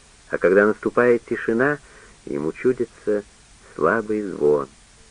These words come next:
Верно подрагивают в свинцовых окладах пыльные стекла, отзываясь на стук копыт, трусящей по дороге лошади. «Сейчас врач и его несносный спутник таскаются, бог знает где», — думает он,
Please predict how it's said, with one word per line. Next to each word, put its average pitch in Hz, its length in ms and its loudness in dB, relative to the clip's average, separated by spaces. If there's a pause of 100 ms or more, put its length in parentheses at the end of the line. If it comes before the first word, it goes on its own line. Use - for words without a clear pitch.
(600)
Верно 101 500 4
подрагивают 87 880 6
в - 120 -18
свинцовых 76 640 4
окладах 92 720 0
пыльные 101 480 0 (140)
стекла, 69 500 2 (560)
отзываясь 67 640 2
на 80 140 -2
стук - 360 -2
копыт, 92 420 2 (440)
трусящей 101 720 0
по - 140 -4
дороге 67 380 0
лошади. - 420 -6 (1900)
«Сейчас 123 420 6
врач 117 400 4
и 107 80 4
его 113 160 8
несносный 107 640 0
спутник 110 480 0
таскаются, 110 720 2
бог 92 280 4
знает 90 300 6
где», — 90 280 0
думает 64 480 -2
он, 60 180 -2